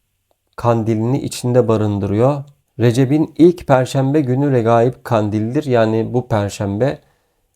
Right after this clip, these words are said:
Regaib kandili oluyor arkadaşlar. Recep ayının ilk perşembesi, yani perşembeyi cuma, cumaya bağlayan gece, tarih olarak yirmi altı Ocak iki bin yirmi üç, perşembe günü oruç tutulması çok faziletli ve sevaptır.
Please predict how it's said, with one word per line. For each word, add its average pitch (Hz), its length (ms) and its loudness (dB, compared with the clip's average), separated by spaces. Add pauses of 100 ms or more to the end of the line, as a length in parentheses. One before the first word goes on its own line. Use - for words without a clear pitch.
Regaib 113 520 2 (200)
kandili 110 680 0
oluyor 101 420 -2
arkadaşlar. 101 800 -4 (360)
Recep 147 300 2
ayının 151 340 2
ilk 160 260 0
perşembesi, 127 720 0
yani 123 280 2
perşembeyi 120 680 0
cuma, 117 540 0
cumaya 117 540 2
bağlayan 104 460 0
gece, 127 420 -2 (840)
tarih 120 420 2
olarak 123 380 0
yirmi 117 260 2
altı 113 240 2
Ocak 123 340 0 (120)
iki 113 260 -4
bin 117 160 0
yirmi 104 460 -2
üç, 143 220 -2 (680)
perşembe 120 500 0
günü 127 200 -2
oruç 120 460 0
tutulması 117 500 -4
çok 135 220 -6
faziletli 113 580 -2
ve 117 80 -2
sevaptır. 110 540 -4